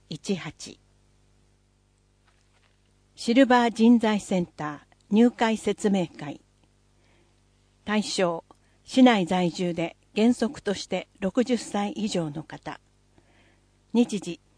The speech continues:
十月十六日月曜、十一月十四日火曜、十二月七日木曜、九時から十一時。場所、鶴ヶ島市シルバー人材センター。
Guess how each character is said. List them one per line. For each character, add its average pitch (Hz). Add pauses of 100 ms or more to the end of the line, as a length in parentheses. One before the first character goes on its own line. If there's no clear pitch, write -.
(240)
十 240
月 226
十 196
六 185
日 165
月 180
曜、 175 (640)
十 226
一 247
月 220
十 202
四 165 (140)
日 - (200)
火 165
曜、 170 (600)
十 220
二 233
月 208
七 180
日 - (120)
木 185
曜、 165 (400)
九 262
時 226
か 156
ら 143 (120)
十 208
一 180
時。 160 (1080)
場 185
所、 202 (680)
鶴 233
ヶ 240
島 214
市 - (120)
シ -
ル 247
バ 220
ー 190
人 196
材 185
セ 175
ン 151
タ -
ー。 -